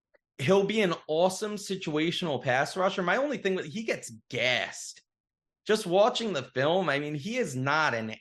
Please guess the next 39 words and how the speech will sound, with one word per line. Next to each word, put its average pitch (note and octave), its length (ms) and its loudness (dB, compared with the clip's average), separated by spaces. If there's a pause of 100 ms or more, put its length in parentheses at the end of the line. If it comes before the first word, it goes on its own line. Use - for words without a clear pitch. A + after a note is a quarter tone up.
(100)
every C3 500 -2
down A2+ 480 -4
guy, B2 480 -2 (420)
but D#3+ 120 6
he C4 340 -2
has E3 280 2
insane C3+ 1080 -4
burst - 540 0 (400)
off D3+ 320 4
the C3+ 100 2
line. A#2 440 -2
When C3+ 140 -4
he's G3 380 -4 (140)
fresh D3+ 440 0 (280)
and C3+ 100 -2
he's F3 140 0
got C#3+ 320 0
fresh D#3+ 260 -2
legs D#3 300 -4
going F#3 260 -4
in F#3+ 80 -2
there, F3 160 0
insane D#3 840 -2
burst. G2 420 -6 (300)
So E3+ 120 0
I'm E3 120 2
excited F#3 480 2
to F3 120 -6
see E3+ 320 -2
what C#3 720 0
comes C#3+ 360 -4
out C3+ 280 0
of B2 140 0
his C#3 320 -4
measurables, F3 800 0
if - 100 -8
there's B2+ 200 -2
anything C#3 440 -4
that A#2 160 -2